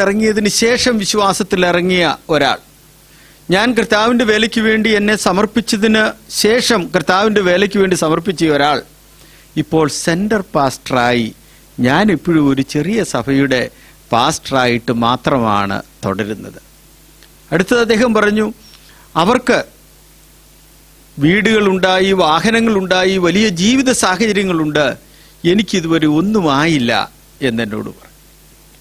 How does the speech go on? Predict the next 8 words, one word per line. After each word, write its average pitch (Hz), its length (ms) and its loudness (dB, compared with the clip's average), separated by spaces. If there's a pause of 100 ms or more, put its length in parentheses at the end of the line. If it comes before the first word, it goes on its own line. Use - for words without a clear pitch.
(120)
ഞാൻ 143 160 2
അദ്ദേഹത്തോട് 151 400 0 (100)
ചോദിച്ചു, 139 340 -2 (1120)
"ബ്രദർ, 139 280 0 (880)
ബ്രദറിൻ്റെ 165 540 2
വിദ്യാഭ്യാസം 147 720 0
അനുസരിച്ച് 120 540 -4 (1700)
ഒരു 156 100 0